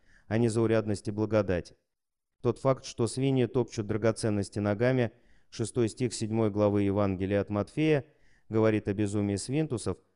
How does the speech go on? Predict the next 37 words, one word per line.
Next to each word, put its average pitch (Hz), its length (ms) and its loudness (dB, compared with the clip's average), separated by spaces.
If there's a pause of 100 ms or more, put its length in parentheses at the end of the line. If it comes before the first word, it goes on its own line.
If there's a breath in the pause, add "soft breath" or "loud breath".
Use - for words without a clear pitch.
а 107 100 -2
не 117 100 2
о 117 80 4
меньшей 107 380 -2
ценности 107 440 -4
подарка. 104 540 -2 (680)
Бог 123 240 2
ожидает 117 480 2
от 104 120 -4
своих 113 320 0
детей 110 320 -2
тесного 104 440 -2
партнерства, 113 680 -2 (400 soft breath)
снабжая 110 540 2
их - 100 -6
многоразличной 101 800 0
благодатью 101 600 0
на 95 140 0
всякое 104 380 -4
доброе 92 340 -2
дело. 85 360 -4 (760)
Десятый 113 420 0
стих 110 260 -4
четвертой 110 540 0
главы 104 320 2
первого 101 360 0
послания 104 520 0
Петра, 117 500 -2 (400 soft breath)
а 98 100 -2
также 107 320 -2
десятый 104 460 -2
стих - 300 -6
второй 104 300 0
главы 101 320 2
послания 104 540 -2
к - 100 -10
Ефесянам. 90 640 -4